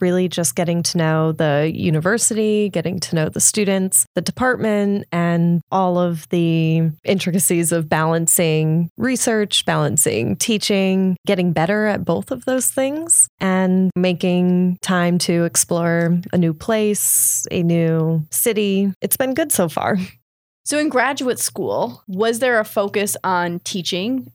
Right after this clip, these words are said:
Speaker 2: and developing curriculum, or was it more focused on research?
Speaker 1: Grad school was certainly more focused on research. It was about developing our research styles, our methodologies,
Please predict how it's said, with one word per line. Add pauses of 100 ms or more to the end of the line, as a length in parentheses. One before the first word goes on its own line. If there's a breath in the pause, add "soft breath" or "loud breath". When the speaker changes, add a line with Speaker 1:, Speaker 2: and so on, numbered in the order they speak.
Speaker 2:
and
developing
curriculum,
or
was
it
more
focused
on
research? (380)
Speaker 1:
Grad
school
was
certainly
more
focused
on
research.
It
was
about
developing
our
research (140)
styles,
our
methodologies,